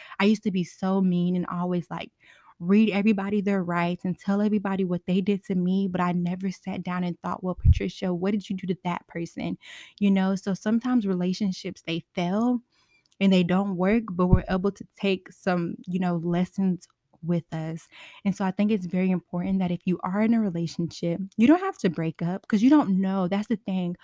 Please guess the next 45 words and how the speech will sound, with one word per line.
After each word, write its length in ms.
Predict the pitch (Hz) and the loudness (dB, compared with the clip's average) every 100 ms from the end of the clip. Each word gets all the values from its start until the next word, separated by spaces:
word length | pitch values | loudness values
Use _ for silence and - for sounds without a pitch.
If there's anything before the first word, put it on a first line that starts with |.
| - - _ - | -20 -20 _ 0
This 120 | 226 | 2
is 80 | 262 | 2
our 200 | 247 214 - | 0 -2 0
first 280 | 190 185 | 0 0
time 320 | - 190 180 170 | -2 0 2 2
living 320 | 180 175 170 | 2 2 0
this 220 | 165 - | -2 -4
life, 440 | 170 160 165 165 | -8 -6 -8 -8
you 100 | 170 | -4
know? 140 | 170 170 | -2 2
We've 240 | 196 214 | 2 4
never 340 | 190 196 208 202 | 4 2 2 0
done 340 | 175 180 170 | 2 2 2
life 240 | 170 175 175 | 0 -2 -4
before, 560 | 165 147 170 165 160 165 | -10 -8 -6 -4 -4 -6
so 120 | - | -4
we 160 | 185 220 | 0 0
don't 320 | 262 269 190 | 0 -2 0
know 180 | 175 175 | 0 2
whether 240 | 175 175 | 2 2
this 180 | 170 165 | 0 -6
person 300 | - 170 - | -6 -8 -4
is 100 | 170 | -4
our 160 | - 165 | -4 -8
person. 400 | - 175 170 185 | -6 -10 -6 -4
We 80 | 220 | 0
don't 280 | 269 233 185 | 0 0 -2
know 380 | 175 180 180 180 - - - _ - | 0 0 -2 -4 -12 -20 -20 _ -2
where 360 | 180 208 220 196 | 2 4 4 0
life 280 | 185 180 185 | 0 -2 -2
is 100 | 165 | -4
gonna 200 | 170 160 | -2 -2
take 300 | - 190 175 | -2 -2 -2
us, 100 | 160 | -2
but 140 | 170 | -2
one 200 | 190 226 | 0 0
thing 180 | 233 214 | 0 -2
we 140 | 202 | -2
can 360 | 185 - 185 196 | -2 -2 0 0
do 280 | 185 190 190 | 0 -2 -2
is, 280 | 180 156 _ _ _ _ _ _ _ _ _ - | -6 -8 _ _ _ _ _ _ _ _ _ 0
you 200 | 196 190 | 4 4
know, 160 | 175 | 6
not 320 | 175 180 202 | 4 4 0
be 160 | 196 202 | 0 -2